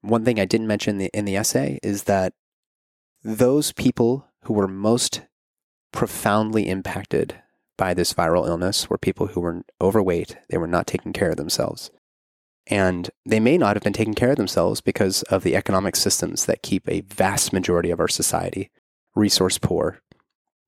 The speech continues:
and just barely scrapping to, to, to hang on. So if we're really concerned about improving the world and keeping people, quote, "safe," we would start by stepping back from our two-party system. We would step back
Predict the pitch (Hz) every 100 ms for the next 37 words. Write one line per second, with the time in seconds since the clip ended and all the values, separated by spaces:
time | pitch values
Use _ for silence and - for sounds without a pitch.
0 | _ _ - - 104 95 - 98 90 90
1 | - 85 85 90 87 90 - _ _ -
2 | 90 - 92 90 87 87 - - _ _
3 | _ _ _ - 131 120 113 127 202 240
4 | - 151 127 - 104 92 90 87 - 104
5 | 98 95 101 95 104 101 101 92 87 90
6 | - 92 92 90 92 92 - - - -
7 | - 104 - - - _ _ _ _ 110
8 | 95 - - 117 107 - - 90 85 85
9 | - _ _ _ _ _ _ - - 131
10 | 127 110 90 85 82 - _ _ - 101
11 | 92 90 85 - - 151 - 107 104 -
12 | - - - - _ _ _ _ _ _
13 | 107 101 - - - 131 - 92 85 -
14 | -